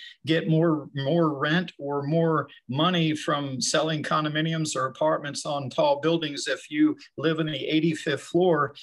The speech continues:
even though technically it could be the sixty-eighth floor. And that's an instance that you have to be sure as to how many floors the building has in actual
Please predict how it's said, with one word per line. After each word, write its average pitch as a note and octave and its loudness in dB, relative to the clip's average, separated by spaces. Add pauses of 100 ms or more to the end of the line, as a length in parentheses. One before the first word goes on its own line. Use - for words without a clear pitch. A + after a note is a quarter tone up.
(140)
even D#3 0
though C#3+ -2
technically D#3 -2
it C#3 -14
could D3+ -2
be C#3+ -8
the C3+ -4
sixty-eighth D3 -4
floor. A#2 -6 (720)
And E3 2
that's C#3+ 0
an D3+ 2
instance D3 -4
that C#3 -2
you D3+ 0
have D3+ 0
to - -6
be C3 -4
sure F#3 0
as C#3 -2
to C3 -8
how D3 0
many D3+ -4
floors E3 0
the - -14
building D3+ -4
has C#3 -2
in D#3 0 (100)
actual D3+ 0